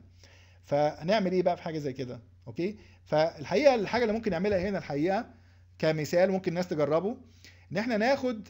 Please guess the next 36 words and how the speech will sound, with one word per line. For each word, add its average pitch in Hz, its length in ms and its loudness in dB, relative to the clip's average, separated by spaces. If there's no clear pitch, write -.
ان 160 420 -2
بدل 233 220 2
ما 185 200 2
ناخد 190 260 0
ايه 190 180 4
اكس 185 140 -4
بتساوي 165 300 0
بي، 214 280 -4
هضرب 247 300 4
في 233 120 -4
ايه 226 140 0
ترانسبوز 214 480 -2
من 180 80 0
ناحيتين، 156 600 -4
فيبقى 156 260 2
عندي 240 140 0
سيستم 226 180 -2
اوف 185 100 0
ايكويشنز 220 600 2
ايه 233 140 4
ترانسبوز 196 600 2
ايه 151 300 0
اكس - 400 -4
بتساوي 214 800 0
ايه 214 160 6
ترانسبوز 180 580 2
بي. 139 400 -4
اوكي؟ 170 320 -8
الحاجه 233 240 2
اللي 269 120 2
ناخدها 240 180 2
في 190 60 0
اعتبارنا 196 340 0
بقى 202 160 4
المهمه 175 360 0
قوي، 165 280 -2